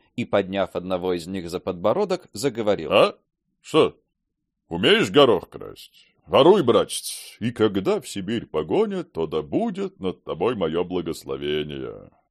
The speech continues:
Speaker 2: Отпустите их, Безюкина. Идите, ребятишки, по дворам, а? Марш горох бузовать!»
Speaker 1: Дети один за другим тихо выступили и, перетянувшись гуськом через залу, шибко побежали по сеням, а потом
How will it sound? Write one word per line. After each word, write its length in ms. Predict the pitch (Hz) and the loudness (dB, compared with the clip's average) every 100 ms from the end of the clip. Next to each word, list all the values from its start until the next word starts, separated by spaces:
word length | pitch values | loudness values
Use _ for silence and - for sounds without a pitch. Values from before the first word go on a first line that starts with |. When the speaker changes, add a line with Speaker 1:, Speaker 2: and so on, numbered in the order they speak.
| _ _ | _ _
Speaker 2:
Отпустите 720 | - - 175 170 240 - 73 | -14 -10 -12 -12 -14 -14 -14
их, 100 | 80 | -8
Безюкина. 680 | 87 98 160 67 62 53 _ _ | -8 -6 -10 -12 -18 -20 _ _
Идите, 380 | - 196 240 - | -10 -6 -6 -6
ребятишки, 560 | 92 85 82 76 - _ | -8 -6 -8 -10 -14 _
по 120 | 80 | -12
дворам, 420 | 80 80 78 82 | -2 0 0 -2
а? 80 | 165 _ _ _ _ | -8 _ _ _ _
Марш 460 | - 104 185 190 110 | 0 6 6 6 2
горох 480 | 110 165 175 208 147 | 6 8 8 6 2
бузовать!» 1000 | 131 165 139 147 170 247 233 220 - _ _ _ | 0 2 4 4 4 2 0 -2 -4 _ _ _
Speaker 1:
Дети 380 | - 95 113 - | -16 -2 -2 0
один 420 | 113 110 104 120 | 2 2 2 -2
за 120 | 104 113 | -2 -2
другим 420 | 110 135 104 87 | -2 -4 -6 -6
тихо 320 | 101 90 87 | -8 -6 -4
выступили 640 | 131 180 - 76 78 71 - _ _ | -2 -4 -8 -10 -10 -10 -12 _ _
и, 200 | 107 107 | -6 -4
перетянувшись 880 | - 117 113 98 113 110 90 107 90 | -2 -4 -2 -4 -2 -2 -4 -8 -6
гуськом 420 | 90 101 - 90 | -6 -6 -2 -4
через 300 | 82 90 90 | -4 -6 -6
залу, 420 | 82 190 214 208 - _ _ | 0 0 2 -2 -4 _ _
шибко 420 | - 226 - - | -6 -6 -4 -6
побежали 580 | - 104 101 95 143 127 | -4 -2 0 2 2 2
по 160 | - | -4
сеням, 460 | 95 92 87 156 165 _ _ | -8 -6 -2 -2 -2 _ _
а 120 | - 92 | -8 -2
потом 420 | 90 - 107 | -2 0 0